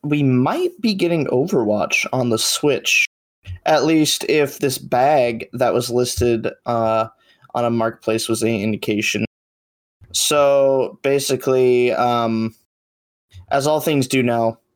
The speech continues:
things get leaked, and, uh, we see this officially licensed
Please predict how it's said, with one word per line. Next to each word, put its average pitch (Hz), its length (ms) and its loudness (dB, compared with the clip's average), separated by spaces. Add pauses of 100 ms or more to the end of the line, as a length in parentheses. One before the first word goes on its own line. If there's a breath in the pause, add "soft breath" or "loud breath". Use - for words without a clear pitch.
(340)
things 117 260 -2
get 117 220 -4
leaked, 110 460 -4 (160)
and, 113 640 -2
uh, 113 340 0 (400 loud breath)
we 123 140 0
see 135 180 0
this 120 240 0
officially 123 420 -2
licensed 117 760 0